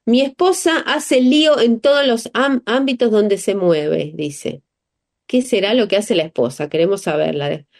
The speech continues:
Jorge Daniel. Acá dice, "Hasta ahora sí, su toxicidad me afectó muchísimo." Dice, "Ayer ensayé algo distinto, respiré hondo y logré estar tranquilo y diferenciarme de su actitud."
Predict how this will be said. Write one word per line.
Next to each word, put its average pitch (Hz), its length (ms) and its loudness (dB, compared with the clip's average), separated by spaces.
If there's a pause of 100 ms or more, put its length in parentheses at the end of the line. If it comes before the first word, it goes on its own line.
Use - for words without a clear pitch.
(160)
Jorge 190 300 0
Daniel. 160 560 0 (200)
Acá 208 260 -2
dice, 170 360 0 (220)
"Hasta 233 320 -2
ahora 320 420 0 (140)
sí, - 500 -4 (500)
su - 240 -2
toxicidad 247 720 2
me 233 140 4
afectó 226 420 0
muchísimo." 180 800 0 (840)
Dice, 190 300 -2
"Ayer 277 320 0
ensayé 277 460 2
algo 269 240 2
distinto, 170 520 -2
respiré 208 540 0
hondo 349 540 4 (240)
y 220 120 0
logré 233 240 4
estar 262 300 -2
tranquilo 277 680 0
y 220 120 0
diferenciarme 214 760 2
de 196 120 2
su 185 140 -2
actitud." 170 680 -2